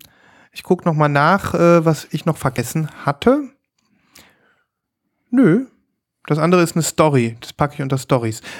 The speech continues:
Ich würd sagen, wir sind, also ich hab nix mehr für die Nachlese. Wenn du nix mehr hast?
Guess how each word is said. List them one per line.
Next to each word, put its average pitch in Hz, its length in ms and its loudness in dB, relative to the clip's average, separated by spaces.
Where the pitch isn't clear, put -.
Ich 196 140 0
würd 208 120 2
sagen, 214 240 2
wir 202 80 4
sind, 190 240 2
also 165 140 0
ich 190 160 0
hab 190 140 -2
nix 170 200 -2
mehr 113 260 -2
für - 160 -2
die 127 80 -2
Nachlese. 120 640 -4
Wenn 127 120 -4
du 143 80 0
nix 170 220 0
mehr 160 120 4
hast? - 340 -2